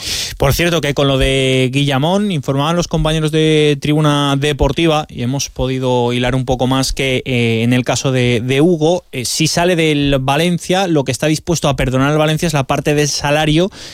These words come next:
que el equipo al que vaya le ofrezca esta temporada. Es decir, si son,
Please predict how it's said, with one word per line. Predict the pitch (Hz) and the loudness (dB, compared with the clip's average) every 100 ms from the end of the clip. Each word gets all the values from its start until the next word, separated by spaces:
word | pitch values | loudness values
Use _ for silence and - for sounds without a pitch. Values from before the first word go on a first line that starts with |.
| - | -10
que | - 143 | -4 -2
el | 135 | 0
equipo | 127 156 156 165 | 0 -2 2 2
al | 143 | 0
que | 147 | -2
vaya | 143 151 151 170 - | -2 0 -2 -4 -4
le | 147 | -4
ofrezca | 131 139 - | -2 -6 -6
esta | 123 131 | -6 -4
temporada. | 123 127 135 175 151 | -4 -2 2 2 2
Es | 120 | 0
decir, | 123 160 127 | -2 -2 -2
si | - 120 | -6 -4
son, | 120 135 135 135 139 139 139 139 143 139 | -2 2 4 4 2 2 0 2 2 0